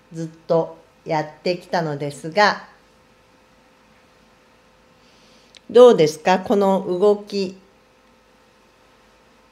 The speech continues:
ゆったり、滑らかになってきましたか？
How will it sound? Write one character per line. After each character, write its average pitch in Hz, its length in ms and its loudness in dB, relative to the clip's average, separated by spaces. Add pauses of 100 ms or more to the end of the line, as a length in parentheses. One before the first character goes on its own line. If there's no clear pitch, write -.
(1120)
ゆ 190 160 -6
っ 190 80 -6 (240)
た 240 160 0
り、 175 140 -6 (1040)
滑 185 280 0
ら 226 140 2
か 160 160 -6
に 143 140 -4
な 160 120 -2
っ - 120 -12
て 151 100 -10
き - 120 -12
ま 143 180 -4
し 143 60 -12
た 139 120 -10
か？ 208 320 -4